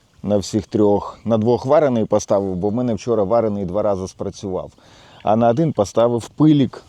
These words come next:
Подивимося, може, пилік буде ще краще працювати.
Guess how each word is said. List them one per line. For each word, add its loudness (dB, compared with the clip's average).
Подивимося, -4
може, -8
пилік -6
буде -10
ще -12
краще -14
працювати. -8